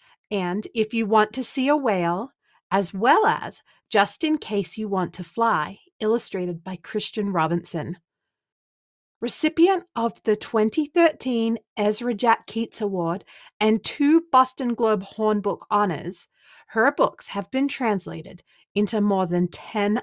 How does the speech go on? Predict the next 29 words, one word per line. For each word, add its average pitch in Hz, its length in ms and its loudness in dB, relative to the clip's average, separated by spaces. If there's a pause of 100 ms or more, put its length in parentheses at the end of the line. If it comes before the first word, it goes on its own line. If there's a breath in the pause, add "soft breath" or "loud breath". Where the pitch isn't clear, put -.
languages. 170 800 -4 (640)
Julie 240 380 4
lives 208 320 2
in 190 180 0
the 180 60 0
Hudson 202 420 -2
Valley 202 540 0
with 190 160 -8
her 190 140 -4
husband 247 580 0 (340)
and 180 240 4
three 202 180 4
children. 170 520 -4 (1300 soft breath)
Molly 233 380 4
Idle's 247 440 2
work 180 380 2
as 190 180 0
an 202 120 2
author 185 360 -2
illustrator 165 580 -4
includes 202 500 -2
the 208 140 -2
Caldecott 240 680 -2
Honor 208 240 2
Book 202 240 -4
Flora 190 500 0
and 214 160 0
the 247 60 0
Flamingo, 180 720 -2